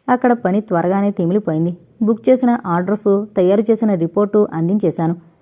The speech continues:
జనరల్ మేనేజర్ పిలిచాడు. ఆ గదిలోకి వెళ్ళాను. పనేమీ లేదు. ఊరికే నా వర్కును మెచ్చుకునేందుకు పిలిచాడు. మరొకప్పుడైతే పొంగిపోయేవాణ్ణే, కానీ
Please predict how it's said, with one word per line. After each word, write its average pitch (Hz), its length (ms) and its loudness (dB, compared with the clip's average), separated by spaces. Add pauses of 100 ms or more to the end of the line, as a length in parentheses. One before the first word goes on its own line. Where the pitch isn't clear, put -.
(280)
జనరల్ 180 380 0
మేనేజర్ 214 340 2
పిలిచాడు. 165 440 0 (480)
ఆ 233 80 2
గదిలోకి 196 440 2
వెళ్ళాను. 165 320 2 (440)
పనేమీ 190 340 2
లేదు. 170 280 2 (460)
ఊరికే 214 520 4
నా 202 180 0
వర్కును 185 380 2
మెచ్చుకునేందుకు 226 580 2
పిలిచాడు. 170 440 0 (580)
మరొకప్పుడైతే 220 800 2
పొంగిపోయేవాణ్ణే, 202 880 0 (220)
కానీ 190 340 -2